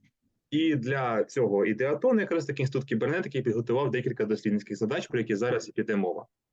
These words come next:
Перша задача стосується класичних моделей лінійної регресії. Тут немає сенсу зараз розповідати. Всі ми знаємо про те, наскільки це важливий вид задач навчання з учителем і наскільки багато в них важливих прикладних застосувань.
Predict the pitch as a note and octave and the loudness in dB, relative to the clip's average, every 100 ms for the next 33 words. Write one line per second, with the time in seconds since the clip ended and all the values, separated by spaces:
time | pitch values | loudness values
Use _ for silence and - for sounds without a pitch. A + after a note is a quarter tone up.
0 | _ _ _ A#3 A3+ F3 D#3+ E3+ D#3+ C#3 | _ _ _ -4 0 0 0 0 0 -2
1 | C#3 C3+ C#3+ C3+ A#2+ - A2+ A2 A#2 C3+ | -2 -2 0 0 0 0 0 -2 -2 -2
2 | A2+ A2 A#2 A2+ G#2+ G#2+ A2 G#2+ G#2 G#2 | -2 -2 0 2 4 4 4 4 4 2
3 | A2+ B2+ E3+ G3+ - F#3 E3 - _ _ | 0 0 0 -2 -2 -2 -2 -4 _ _
4 | - C3 - A2 A#2+ C#3 B2+ B2+ A2+ A2+ | -4 -4 -2 0 2 2 0 2 2 2
5 | A2 - G#2+ - A2 G#2+ F#2+ F2 G#2 G2+ | 2 0 -2 0 0 2 0 0 2 4
6 | G2 - C3 A2+ A#2 A2 G#2 A2 A#2 A2 | 2 2 0 2 2 2 2 0 0 0
7 | G#2+ A#2 G#2+ A2 A2 G#2+ B2 A2 G#2 A2 | 0 -2 0 0 0 0 2 2 2 0
8 | G2+ G2 G2+ - - G2+ - G#2+ G#2+ B2 | 0 0 0 -2 -4 -6 -4 0 0 -2
9 | C#3 A3+ G#3 F#3+ D3+ C#3 C3 A#2 A2 A#2 | -4 -2 0 2 0 -2 0 2 2 0
10 | A#2+ B2 A2 A#2+ A2 G#2+ G#2 G2+ G2 G#2 | -2 -2 0 0 0 0 2 2 2 2
11 | A2 G2+ A2 G#2 G2+ F#2 F#2+ - C3 E3+ | 2 2 0 -2 -2 -2 -4 -6 -2 0
12 | G3+ G3+ | 2 0